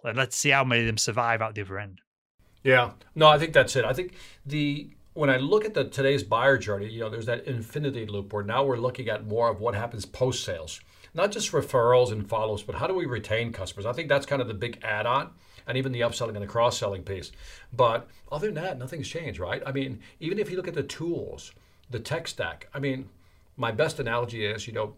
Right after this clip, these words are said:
Speaker 2: pre-internet, we used the screwdriver. We just tightened it by hand. Now you got a power tool. All right. Still accomplishes the same thing. Maybe one's more efficient. That's about it. So I think you're right. It hasn't changed. We've become more efficient, more wiser, but hasn't changed.
Speaker 1: Yeah, I, I guess the, you, you,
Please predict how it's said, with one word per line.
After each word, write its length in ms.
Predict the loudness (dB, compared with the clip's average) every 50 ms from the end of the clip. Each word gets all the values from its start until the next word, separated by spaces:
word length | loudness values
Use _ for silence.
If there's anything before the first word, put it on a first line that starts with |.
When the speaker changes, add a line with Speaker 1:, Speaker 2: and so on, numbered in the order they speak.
| _
Speaker 2:
pre-internet, 540 | -12 -8 -4 -2 0 0 0 0 -2 -2 -4
we 120 | -6 -8
used 160 | -8 -8 -8 -8
the 80 | -8
screwdriver. 560 | -8 -4 -2 -2 -2 -2 -2 -4 -6 -6 -8
We 100 | -10 -8
just 200 | -8 -8 -8 -6
tightened 260 | -6 -6 -6 -6 -6 -8
it 80 | -6
by 160 | -4 -4 -4
hand. 300 | -4 -4 -4 -6 -6 -8 -8 -8 -6 -6 -4
Now 100 | -4 -2
you 80 | 0
got 100 | 0 0
a 40 | 0
power 360 | -2 -4 -2 0 0 0 0
tool. 320 | -2 -4 -6 -6 -6 -8 -10 -14 -18 -20 -20 -8 -4
All 100 | -2 -2 -2
right. 140 | -2 -4 -8 -14 -20 -20 -20 -20 -20 -20 -20 -20 -20 -20 -20 -20
Still 260 | -6 -2 0 2 2
accomplishes 520 | 2 2 0 0 -2 -4 -6 -6 -6 -6
the 60 | -6
same 240 | -6 -4 -4 -6 -6
thing. 220 | -4 -4 -4 -4 -4
Maybe 160 | -4 -4 -4
one's 240 | -4 -4 -6 -6 -6
more 140 | -8 -8
efficient. 440 | -8 -4 -4 -4 -2 -2 -4 -8 -10 -16 -12 -8
That's 220 | -8 -8 -6 -8
about 280 | -8 -8 -10 -10 -8 -8
it. 240 | -8 -8 -8 -10 -16 -20 _ _ _ -16
So 120 | -8 -6 -6
I 40 | -6
think 160 | -6 -6 -4
you're 100 | -2 -2
right. 140 | -2 -2 -4 -2
It 80 | 2
hasn't 240 | 2 2 2 2 2
changed. 220 | 2 2 2 2 0
We've 100 | -2 -4
become 240 | 0 2 2 4
more 140 | 6 6 6
efficient, 520 | 6 4 2 -2 0 0 0 0 -2 -6 -14 -20 -20 -20 -10 -6
more 260 | -2 0 0 0 0
wiser, 640 | 0 -2 -2 -2 -2 -2 0 2 4 4 4 4 2 -2 -10 -18 -20 -20 -20 -20 -20 -6
but 300 | -2 -2 -2 -2 -2 -8 -14 -20 _ _ _
hasn't 320 | -6 -4 -2 -2 -2 0
changed. 500 | 4 4 4 4 4 0 -2 -6 -12 -14 -18 _ _ _ _ _
Speaker 1:
Yeah, 140 | -14 -14 -14 -12 -8
I, 120 | -6 -2 0
I 80 | 2
guess 220 | 4 4 4 4 2
the, 120 | 2 2
you, 260 | 2 2 0 -2 -2
you, 220 | -2 0 0 -2